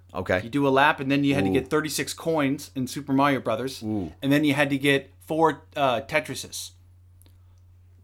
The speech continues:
Speaker 1: Wow.
Speaker 2: So I busted on stage
Speaker 1: And
Speaker 2: at the
Speaker 1: it's
Speaker 2: Kingdome
Speaker 1: speed.
Speaker 2: before they
Speaker 1: It's
Speaker 2: blew it up. Yeah.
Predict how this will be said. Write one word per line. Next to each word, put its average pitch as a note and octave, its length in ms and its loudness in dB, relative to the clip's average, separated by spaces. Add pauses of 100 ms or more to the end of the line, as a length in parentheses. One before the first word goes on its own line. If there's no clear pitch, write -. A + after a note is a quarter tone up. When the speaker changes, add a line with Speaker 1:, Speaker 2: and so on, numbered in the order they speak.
(160)
Speaker 1:
Wow. F2+ 280 -2
Speaker 2:
So C#3 120 -2
I B2+ 40 2
busted E3 320 0
on E3 160 4
stage D#3+ 300 0
Speaker 1:
And D3 60 2
Speaker 2:
at C#3+ 40 2
the C#3 60 2
Speaker 1:
it's C#3 100 0
Speaker 2:
Kingdome E3 440 6
Speaker 1:
speed. C3+ 280 4
Speaker 2:
before - 140 -4
they D3+ 80 6
Speaker 1:
It's C#3 80 4
Speaker 2:
blew D3+ 240 4
it C#3+ 60 8
up. C#3+ 280 4
Yeah. C#3 300 2